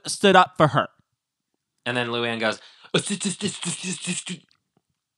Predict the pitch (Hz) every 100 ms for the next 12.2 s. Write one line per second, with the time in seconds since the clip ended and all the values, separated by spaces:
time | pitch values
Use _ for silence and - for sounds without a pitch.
0 | _ _ 139 139 151 156 147 147 139 156
1 | 185 160 131 151 190 285 285 202 185 175
2 | 233 269 294 247 180 233 247 254 - 233
3 | 240 214 226 214 220 214 - 208 233 233
4 | 277 - _ _ _ 110 104 90 - _
5 | _ _ _ _ _ - 120 104 - -
6 | 120 120 - - - - 117 - - 117
7 | 113 110 - - - - - _ _ _
8 | _ _ 113 120 113 - 117 110 - 110
9 | - 95 90 87 87 110 - 123 - 123
10 | 131 - 98 98 87 85 - 95 87 87
11 | 85 78 78 80 71 82 87 - - -
12 | 95